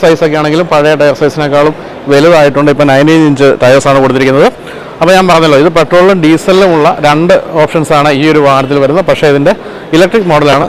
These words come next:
ആദ്യകാലത്ത് നമ്മൾ കണ്ടുവന്നിരുന്നത്. അതിനുശേഷം ഇപ്പോൾ രണ്ട് വർഷത്തിന് ശേഷമാണ് ഇപ്പോൾ, ആ,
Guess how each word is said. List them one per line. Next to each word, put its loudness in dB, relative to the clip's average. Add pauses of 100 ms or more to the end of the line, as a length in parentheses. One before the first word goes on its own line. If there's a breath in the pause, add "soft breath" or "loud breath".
(140)
ആദ്യകാലത്ത് 0
നമ്മൾ -4 (220)
കണ്ടുവന്നിരുന്നത്. 2 (540 loud breath)
അതിനുശേഷം -2 (100)
ഇപ്പോൾ -2 (280)
രണ്ട് -2
വർഷത്തിന് -6
ശേഷമാണ് -2
ഇപ്പോൾ, 0 (160)
ആ, 0